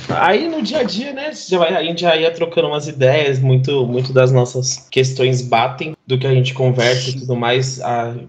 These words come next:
Speaker 1: principalmente off, off empresa, né? Tipo, das coisas que são fora da empresa, coisas que a gente
Speaker 2: Uhum.
Speaker 1: fala sobre a vida e tudo mais. Então, mano, a percepção muito louca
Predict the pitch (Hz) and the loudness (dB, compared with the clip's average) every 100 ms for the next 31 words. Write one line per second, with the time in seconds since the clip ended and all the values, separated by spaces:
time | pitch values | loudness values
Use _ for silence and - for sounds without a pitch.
0 | - 131 131 131 127 135 - 131 113 123 | -4 -2 0 2 2 0 0 0 -2 -2
1 | 113 127 - 123 120 117 113 123 131 - | -2 -2 -2 -4 -4 -4 -4 -4 -4 -2
2 | 127 143 160 131 131 - - - 113 110 | 0 2 2 2 0 -2 -10 -8 -6 -4
3 | 107 107 - 117 117 - - 113 - 117 | -2 -4 -4 -4 -4 -6 -8 -8 -2 0
4 | 107 110 104 113 131 131 - - 120 - | 2 0 0 2 4 4 2 4 2 4
5 | 123 120 120 120 120 - 120 117 113 120 | 2 2 -2 0 0 0 2 2 2 -2
6 | 127 131 127 120 113 123 135 135 131 135 | 0 0 0 0 0 0 -2 0 2 4
7 | 165 196 139 117 - 131 - 135 - 147 | 2 2 2 0 0 -2 -2 -4 -2 0
8 | 135 131 190 165 165 170 | 4 4 4 2 0 -2